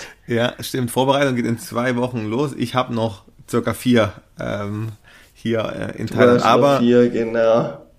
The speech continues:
Speaker 1: äh, ja.
Speaker 2: An der Cocktailbar, oder wo bereitest du dich vor?
Speaker 1: Also, nee, nee, ich bereite mich schon vor, keine Sorge. Kann man dann auch ein Update geben, wie ich, äh,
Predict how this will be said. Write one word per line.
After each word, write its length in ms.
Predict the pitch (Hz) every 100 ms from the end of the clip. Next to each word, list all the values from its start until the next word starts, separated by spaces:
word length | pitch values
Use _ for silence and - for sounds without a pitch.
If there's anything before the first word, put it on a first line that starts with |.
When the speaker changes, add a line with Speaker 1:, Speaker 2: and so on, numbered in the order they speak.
| -
Speaker 1:
äh, 380 | - 101 -
ja. 80 | -
Speaker 2:
An 80 | 123
der 140 | 131
Cocktailbar, 720 | 127 139 139 143 135 131 110 110
oder 160 | 123
wo 80 | 123
bereitest 640 | 123 127 123 123 120 -
du 100 | 123
dich 220 | 113 120 113
vor? 500 | - 104 117 - - -
Speaker 1:
Also, 340 | 98 107 113 107 -
nee, 220 | 110 131
nee, 160 | 135 127
ich 160 | 120
bereite 240 | 135 120 117
mich 120 | 117
schon 200 | 120 127
vor, 200 | - 120
keine 260 | 117 110 107
Sorge. 420 | 107 113 113 117 _ - _ -
Kann 120 | 113
man 80 | 107
dann 120 | 101
auch 160 | 101 110
ein 80 |
Update 340 | - 101 104 98
geben, 320 | 104 98 104
wie 120 | 104
ich, 300 | 95 104 - 104
äh, 240 | 101 98